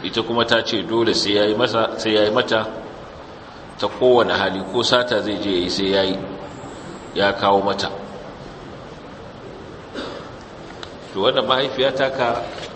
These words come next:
tana buƙatar ka sanar da ita addini. Inda har, har da ka rubuto haka za ta ce ko sata ka je ka yi ka biya mata buƙatar ta. Wannan ba ta nuna tana son ɗanta ba. Za ba ta,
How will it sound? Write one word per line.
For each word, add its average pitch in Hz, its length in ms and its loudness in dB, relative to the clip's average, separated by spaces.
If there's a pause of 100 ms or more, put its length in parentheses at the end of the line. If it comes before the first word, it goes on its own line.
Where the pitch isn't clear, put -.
(600)
tana 123 200 0
buƙatar 104 520 -2
ka 92 80 -8 (220)
sanar 110 320 -2
da 82 80 -2
ita 80 200 -4
addini. 85 400 -8 (1200)
Inda 98 180 -2
har, 113 140 2
har 113 180 0
da 110 160 0
ka 117 140 0
rubuto 117 880 -2
haka 123 260 2
za 117 160 2
ta 95 140 -6
ce 117 160 -2
ko 113 200 -2
sata 127 400 -2 (640)
ka 101 60 -8
je 98 180 0
ka 110 120 -2
yi 104 200 0
ka 95 100 -6
biya 110 220 -2
mata 123 200 -6
buƙatar 95 440 -6
ta. 92 180 -8 (760)
Wannan 123 220 2
ba 113 80 0
ta 113 140 -2
nuna 127 360 0
tana 120 260 0
son 107 180 -2
ɗanta 90 300 -4
ba. 69 120 -8 (880)
Za 104 120 -2
ba 117 140 2
ta, 92 140 -6